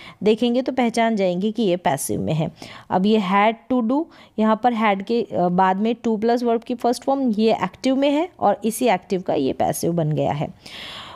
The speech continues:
फिर आगे बढ़ते हैं, मुझे बर्तन धोने पड़ते हैं, तो I have to wash the dishes, मुझे बर्तन धोने पड़ते हैं। अब बर्तनों की धुलाई करनी पड़ती है, अब मैं करती हूँ ये मैंने नहीं बताया, जो काम मुझे करना पड़ता है ना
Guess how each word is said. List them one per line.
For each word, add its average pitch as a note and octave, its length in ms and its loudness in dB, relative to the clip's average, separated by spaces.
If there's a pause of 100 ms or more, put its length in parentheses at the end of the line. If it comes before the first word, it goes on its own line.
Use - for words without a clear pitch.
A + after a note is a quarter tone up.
फिर D#4+ 220 4
आगे C4+ 340 4
बढ़ते D4 340 2
हैं, D4+ 160 2
मुझे C#4 260 2
बर्तन A3+ 440 2
धोने A3+ 280 2
पड़ते A3+ 440 0
हैं, C4 180 0
तो B3 220 -4 (100)
I A3 320 4
have G#3+ 220 -2 (120)
to G#3+ 120 2
wash F#3+ 300 2
the D4+ 120 2 (240)
dishes, F3 520 0
मुझे F#3 200 2
बर्तन F3+ 380 2
धोने F#3 220 2
पड़ते F#3 340 -2
हैं। G#3+ 220 0 (580)
अब A#3+ 80 4
बर्तनों B3+ 520 4
की D4+ 120 0
धुलाई B3 360 2
करनी F3+ 360 0
पड़ती A#3+ 440 0
है, C#4 180 2 (400)
अब G3+ 60 4
मैं G#3 400 4
करती C4+ 380 0
हूँ D4 260 0 (100)
ये A#3+ 220 2
मैंने A3+ 260 2
नहीं F#3 100 0
बताया, E3 320 0
जो C#4+ 120 -2
काम A#3+ 300 2
मुझे B3 220 0
करना A#3 260 0
पड़ता A#3+ 320 0
है E4+ 80 -2
ना C4+ 140 -2